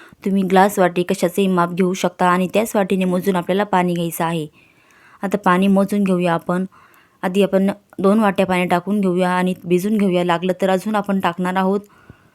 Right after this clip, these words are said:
आणि प्रमाण मोजूनच घ्यायचं आहे, म्हणजे पापड आपले अजिबात बिचकत नाहीत.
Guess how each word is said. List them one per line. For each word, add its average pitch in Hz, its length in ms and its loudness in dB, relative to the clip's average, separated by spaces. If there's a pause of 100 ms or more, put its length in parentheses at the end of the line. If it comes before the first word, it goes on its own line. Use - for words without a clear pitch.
(380)
आणि 202 220 0
प्रमाण 196 360 2
मोजूनच 190 460 0
घ्यायचं 190 280 0
आहे, 185 160 0
म्हणजे 190 340 -2
पापड 175 380 -2
आपले 185 200 -2
अजिबात 180 400 0
बिचकत 185 440 -6
नाहीत. 196 200 -2